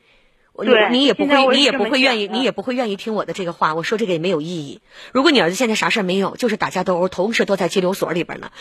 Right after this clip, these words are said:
Speaker 1: 我上两，说两句狠话，咱们警醒一下年轻人，千万别酒壮怂人胆啊！喝了点酒就开始不知道天高地厚了，瞅你咋的？你瞅啥呢？瞅你咋的？
Speaker 2: 对。
Speaker 1: 梆梆梆就打起来了，年轻气盛小伙子。打架打的是什么？打的是，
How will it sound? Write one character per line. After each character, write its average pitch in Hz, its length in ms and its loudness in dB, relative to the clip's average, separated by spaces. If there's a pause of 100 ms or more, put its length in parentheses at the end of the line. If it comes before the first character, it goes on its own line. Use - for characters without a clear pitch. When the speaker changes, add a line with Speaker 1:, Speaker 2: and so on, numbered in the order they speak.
(160)
Speaker 1:
我 190 80 4
上 220 160 4
两， 170 100 -2
说 254 140 4
两 175 100 4
句 196 120 2
狠 - 180 -6
话， 165 260 0 (200)
咱 190 120 2
们 220 100 0
警 190 200 -2
醒 196 180 0
一 - 20 -10
下 175 120 -2
年 165 180 0
轻 180 220 -4
人， 151 240 -4 (180)
千 247 180 2
万 208 140 0
别 165 240 4
酒 - 160 -4
壮 190 160 0
怂 180 160 -2
人 190 140 -2
胆 175 300 0
啊！ 170 160 4
喝 220 140 -2
了 208 60 0
点 190 160 2
酒 156 180 -4
就 180 80 -4
开 208 140 0
始 185 80 -2
不 190 120 0
知 202 40 2
道 202 80 4
天 196 160 -2
高 196 140 2
地 190 120 0
厚 196 220 0
了， - 220 -2 (320)
瞅 233 160 0
你 254 100 2
咋 - 220 0
的？ 151 240 2 (160)
你 240 100 2
瞅 180 160 -2
啥 170 120 -2
呢？ 202 140 -2
瞅 214 140 -6
你 220 100 2
咋 190 260 2
的？ 147 100 -8
Speaker 2:
对。 233 100 2
Speaker 1:
梆 226 60 0
梆 226 120 2
梆 226 160 2
就 220 60 0
打 - 220 -2
起 202 120 -2
来 151 140 -2
了， 160 80 -2
年 190 140 -4
轻 220 140 -6
气 233 140 -4
盛 208 140 -4
小 185 160 2
伙 - 220 -4
子。 - 160 -10 (880)
打 262 160 2
架 285 160 4
打 160 160 2
的 180 80 -2
是 240 160 0
什 - 160 -2
么？ - 180 -10
打 175 140 2
的 180 80 -4
是， 214 160 -4